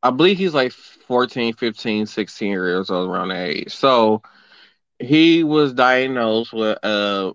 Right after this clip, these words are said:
he had a stage four cancer diagnosis. And he had, like, a vape pen that had, like, weed in it that he was using at school to help with the pain. And he was given, you know, a certain amount of time to live.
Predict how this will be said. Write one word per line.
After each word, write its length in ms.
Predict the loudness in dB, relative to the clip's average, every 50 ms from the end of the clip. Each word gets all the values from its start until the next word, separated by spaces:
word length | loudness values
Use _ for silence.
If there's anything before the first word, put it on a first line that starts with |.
| -10
he 120 | -8 -2 -2
had 100 | -2 -2
a 40 | -2
stage 340 | 0 0 2 2 2 0
four 280 | -2 0 2 2 2 0
cancer 420 | -2 -4 -4 -4 -4 -2 -4 -6 -4
diagnosis. 880 | -4 -4 -6 -6 -8 -8 -8 -10 -10 -12 -12 -14 -14 -14 -16 _ _ _ _ _ _ _ _ _ _ _ _ _ _ _ _ _ _ _ _
And 360 | 0 2 4 4 2 2 0
he 160 | 0 0 0
had, 240 | 2 2 2 2 2
like, 220 | 2 0 -2 -2 -2
a 80 | -2
vape 320 | 0 2 2 2 0 -2 _ _ _ _ _ _
pen 360 | -8 -4 -4 -2 -2 -2 -2
that 100 | -2 -4
had, 140 | -2 0 0 0
like, 160 | 0 0 -2
weed 340 | 0 0 0 2 4 4 4
in 140 | 4 2
it 160 | 0 0 0 0
that 140 | -2 -2 0
he 100 | -2 -2
was 200 | -2 -2 -2 0
using 360 | 0 -2 0 0 -2 0 0
at 120 | 0 0 -2
school 380 | -2 -2 0 2 2 0 -2 -2
to 140 | -4 -2 0
help 160 | 0 -2 -2
with 100 | -4 _
the 80 | -6
pain. 440 | -6 -4 -2 -2 -2 -2 -4 -8 -14 _ _ _ _ _ _ _ _ _ _ _ _ _ _ -4
And 320 | -2 0 2 2 0 0
he 140 | 2 2 2
was 160 | 2 0 0
given, 480 | 0 2 2 2 2 0 -2 -2 -2 -2
you 140 | -4 -2
know, 300 | -2 -2 0 0 0 -2
a 60 | -4 -6
certain 300 | -8 -4 -2 -2 -2 0
amount 260 | -2 -2 0 -2 -4
of 80 | -6
time 320 | -4 -4 -4 -4 -4 -6 -8
to 140 | -10 -8 -4
live. 540 | -2 -2 -2 -2 -4 -6 -10 -14 -18 -20